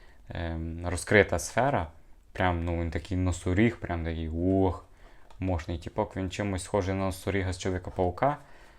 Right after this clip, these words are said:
Розпаковувати, кстати, я не буду. Цього і цього я розпаковувати не буду. І цього теж я розпаковувати, а цього розпакую. Геліус, не знаю. Якщо куплю ще одного, то, може, розпакую. Так що от, ось таке от відео.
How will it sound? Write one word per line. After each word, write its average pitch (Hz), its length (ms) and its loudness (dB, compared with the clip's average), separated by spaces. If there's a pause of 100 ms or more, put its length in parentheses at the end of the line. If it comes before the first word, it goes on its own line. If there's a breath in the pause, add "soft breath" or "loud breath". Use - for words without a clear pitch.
(1040 loud breath)
Розпаковувати, 98 600 2
кстати, 98 280 -2
я 92 80 0
не 87 100 -2
буду. 80 260 -6
Цього 117 460 4
і 101 60 -2
цього 104 340 0
я 92 80 2
розпаковувати 90 760 0
не 85 120 -2
буду. 113 320 -4 (200)
І - 60 -16
цього 80 200 0
теж 104 200 -4
я 120 80 2
розпаковувати, 98 600 -4
а - 120 -4
цього 95 340 -2
розпакую. 104 580 -4
Геліус, 90 540 0
не 120 160 -2
знаю. 123 300 0 (600 loud breath)
Якщо 98 260 0
куплю - 300 -4
ще 107 160 4
одного, 107 320 4
то, 92 320 0
може, 104 720 0
розпакую. 87 800 -2 (800 loud breath)
Так 92 200 -2
що - 140 -4
от, - 180 -4
ось 101 120 -2
таке 90 260 0
от 82 160 2
відео. 135 360 2